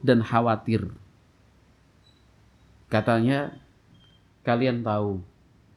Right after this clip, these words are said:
suara saya lebih tinggi dibandingkan suaranya Nabi sallallahu alaihi wasallam." Padahal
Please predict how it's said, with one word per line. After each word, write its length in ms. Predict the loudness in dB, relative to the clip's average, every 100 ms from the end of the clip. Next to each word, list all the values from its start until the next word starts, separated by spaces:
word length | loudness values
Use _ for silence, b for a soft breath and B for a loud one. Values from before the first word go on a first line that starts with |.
| _ _ _ _ _ _ _ _ _
suara 480 | -10 -2 2 2 0
saya 500 | -2 -4 -4 -4 -6 -12 -20 _ _ -20 -20 -20 -20 -20 -20 -8 0
lebih 400 | 2 4 2 -2 -4
tinggi 500 | -2 0 0 0 -2 -20 _ _ _ _ _ _ _ -4
dibandingkan 420 | 0 0 0 -4
suaranya 540 | -4 0 0 2 0 0
Nabi 320 | -2 0 -2
sallallahu 520 | -2 -6 -6 -6 -8 -8
alaihi 180 | -10
wasallam." 380 | -12 -16 -20 -20 -20 -20 _ _ _ _ _ _ _ _ _ _ _ _ _ _ _ _ _ _ _ _ _ _ _ _ _ _ _ _ -20 _ _ _ _ _ -20 _ _ -4
Padahal 640 | 4 6 6 6 4 4